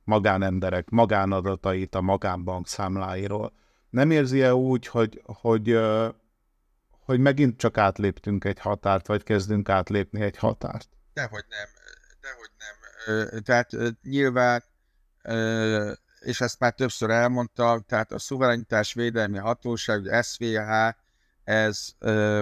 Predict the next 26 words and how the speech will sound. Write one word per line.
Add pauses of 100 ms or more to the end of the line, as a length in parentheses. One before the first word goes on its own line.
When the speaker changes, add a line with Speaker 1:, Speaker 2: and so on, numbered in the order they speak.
(220)
Speaker 2:
ugyanaz (100)
a (400)
napjaink (140)
hibrid
rezsimjébe,
vagy
választási
önkényuralmának
nevezhetjük
ezt
a
rendszert, (420)
ugyanaz
a
feladata,
mint
a
kommunista
diktatúrában
az
A
V
H-nak,
az
Államvédelmi
Hatóságnak,